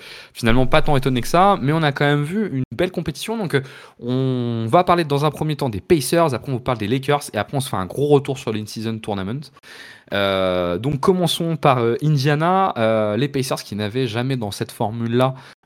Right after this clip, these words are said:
euh, joué les playoffs, qui étaient quand même bien contents de pouvoir, euh, s'offrir un petit run dans le in-season tournament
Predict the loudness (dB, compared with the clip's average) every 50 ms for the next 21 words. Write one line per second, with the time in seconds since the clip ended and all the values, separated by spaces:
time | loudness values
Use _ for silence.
0 | -6 -2 -2 -2 -2 0 0 0 2 0 -2 -2 -2 -2 -2 -2 -2 -4 -8 -14
1 | -14 -12 -12 -10 -8 -4 -4 -4 -4 -6 -10 -14 -12 -8 -2 2 2 2 2 2
2 | -2 -4 -6 -2 -4 -4 -4 -4 -8 -8 -8 -8 -10 -10 -6 -2 0 0 0 0
3 | -4 -6 -6 -8 -4 -4 -4 -2 -2 -4 -6 -6 -4 -2 0 0 0 0 -2 -4
4 | -4 -6 -6 -6 -8 -10 -10 -10 -12 -10 -10 -10 -10 -10 -6 -2 -2 0 0 -2
5 | -2 -4